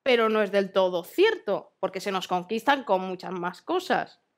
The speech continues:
E-, es que es así. Entonces,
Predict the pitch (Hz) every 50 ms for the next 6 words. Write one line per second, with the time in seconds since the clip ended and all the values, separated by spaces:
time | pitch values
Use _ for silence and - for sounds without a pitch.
0 | _ _ _ _ _ _ _ _ _ _ _ _ _ _ _ _ _ _ _ _
1 | _ _ _ _ _ _ _ _ _ _ _ - - 175 - _ - - 190 -
2 | - 190 185 - 208 180 180 - - 320 339 302 - - - - - - - 220
3 | 220 214 233 226 208 - 214 208 190 185 -